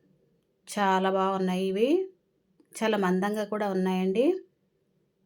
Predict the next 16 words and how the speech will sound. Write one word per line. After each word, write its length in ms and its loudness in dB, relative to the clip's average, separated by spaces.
వెయిట్ 280 8
వచ్చేసి 460 2
ఒక్కొక్క 360 4
బౌలు 380 4
ఒక్కొక్క 280 0
వెయిట్ 240 0
అయితే 200 -4
ఉందండి. 500 2
మనకు 220 -6
సైజుని 400 0
బట్టి, 360 -2
మందాన్ని 420 0
బట్టి 260 -4
అయితే 240 0
వెయిట్ 260 0
వస్తుంది. 500 0